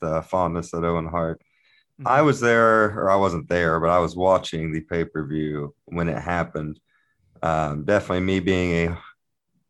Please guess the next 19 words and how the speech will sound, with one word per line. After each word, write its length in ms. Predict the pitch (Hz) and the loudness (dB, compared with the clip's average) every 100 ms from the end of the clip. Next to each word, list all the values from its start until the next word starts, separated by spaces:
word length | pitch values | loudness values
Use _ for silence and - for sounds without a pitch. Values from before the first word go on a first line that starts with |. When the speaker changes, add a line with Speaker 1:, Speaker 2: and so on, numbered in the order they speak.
| _ | _
Speaker 1:
Hart 380 | - 120 110 - | -4 0 0 2
Foundation, 680 | 95 90 92 90 92 87 | 2 2 0 0 -2 -2
uh, 240 | 85 82 82 | 0 0 0
mark, 380 | 85 87 85 82 | 0 2 0 0
I 140 | 82 | 0
was 300 | 82 80 78 | 2 -2 -4
devastated, 760 | - 90 87 85 85 80 82 80 | 0 0 0 -2 -2 0 0 -2
and 300 | 76 73 71 | -6 -6 -10
I 80 | - | -6
remember 320 | 85 85 80 | -4 -2 -4
crying. 440 | 73 90 87 85 85 | -4 0 2 2 0
I 60 | |
was 140 | 85 85 | 0 -4
a 80 | 71 | -6
freshman 440 | - 107 - 90 | -2 -2 -2 -4
in 80 | 82 | -2
high 120 | 87 | -4
school. 280 | 85 - - _ _ - - - - _ _ _ _ | -6 -12 -18 _ _ -20 -20 -20 -20 _ _ _ _
Um, 540 | 85 82 80 73 73 | -2 -2 -2 -4 -10